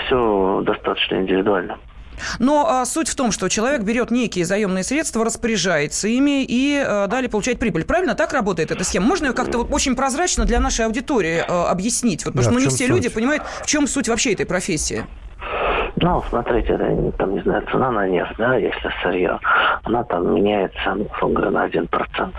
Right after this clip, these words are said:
Speaker 1: Ну, один процент, если своими деньгами, никому не интересен.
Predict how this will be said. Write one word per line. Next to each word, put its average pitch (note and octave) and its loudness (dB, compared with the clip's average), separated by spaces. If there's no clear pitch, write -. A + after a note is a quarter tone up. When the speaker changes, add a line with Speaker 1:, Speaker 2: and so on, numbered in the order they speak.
Speaker 1:
Ну, C3+ 2
один C3 2
процент, - -2
если - -2
своими F#2 2
деньгами, G#2 0
никому F#2 -2
не - 0
интересен. - 0